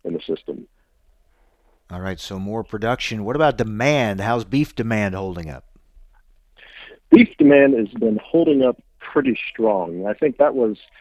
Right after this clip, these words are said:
Speaker 1: a bit of a surprising, uh, storyline that we got out of twenty twenty. Uh, you, you know, you talk to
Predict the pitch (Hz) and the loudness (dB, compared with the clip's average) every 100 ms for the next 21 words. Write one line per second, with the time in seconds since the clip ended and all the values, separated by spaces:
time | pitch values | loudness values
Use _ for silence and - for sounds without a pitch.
0 | - _ 113 - 143 156 131 - 117 - | -20 _ -8 -2 2 2 2 -2 -4 0
1 | 123 123 120 127 123 123 101 101 92 - | 2 2 0 -2 -2 -4 -2 -4 -4 -4
2 | 113 113 117 120 117 98 95 104 104 101 | 0 2 2 0 -2 -4 -4 -2 -2 -2
3 | 85 - 101 95 - 98 107 110 - 95 | -6 -8 -8 -8 -8 -6 -6 -8 -8 -6
4 | 92 90 87 107 107 110 110 - 117 120 | -2 -2 -4 -4 -4 -4 -6 -8 -2 2
5 | 123 117 110 147 131 117 104 | 2 0 0 0 0 0 0